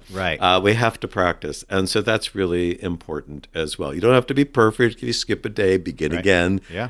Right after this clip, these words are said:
Speaker 2: You know, no judgment the next day, but try to do your practice as consistently as possible. And if there's a community of people who are practicing, practice with them.
Speaker 1: Yeah.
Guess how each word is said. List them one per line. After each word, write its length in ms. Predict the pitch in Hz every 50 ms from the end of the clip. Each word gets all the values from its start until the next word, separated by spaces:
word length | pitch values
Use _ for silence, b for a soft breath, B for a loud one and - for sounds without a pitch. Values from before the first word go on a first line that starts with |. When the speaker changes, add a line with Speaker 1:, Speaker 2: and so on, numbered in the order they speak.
| - -
Speaker 2:
You 100 | - 98
know, 180 | 85 87 82 85
no 220 | 85 82 80 82
judgment 480 | 85 - 95 87 85 - - 92 85 -
the 80 | 87 80
next 320 | 80 78 78 - - -
day, 320 | - 78 73 73 73 73 b b b b b b -
but 160 | 101 95 95
try 220 | - - 110 104
to 100 | 98 95
do 240 | 87 87 90 90 85 80
your 140 | 78 82
practice 480 | - - 85 80 - - 82 78 - -
as 220 | 80 73 71 -
consistently 720 | _ - 78 76 - - 76 - - 76 71 - 78 71 67
as 160 | 67 71 -
possible. 560 | _ - 95 85 85 - - 104 98 98 95 87
And 100 | 82 78
if 80 | - -
there's 200 | 82 78 - 78
a 40 |
community 440 | - - 98 101 107 113 117 120 127
of 80 | 131 131
people 300 | 127 123 120 - 131 120
who 60 | 120
are 100 | 120 113
practicing, 580 | - 120 117 117 - 127 123 - 131 123 117 b b b b b b b
practice 460 | - - 82 76 - - 78 - -
with 180 | 80 73 - -
them. 260 | 71 62 57 52 _ -
Speaker 1:
Yeah. 160 | 95 87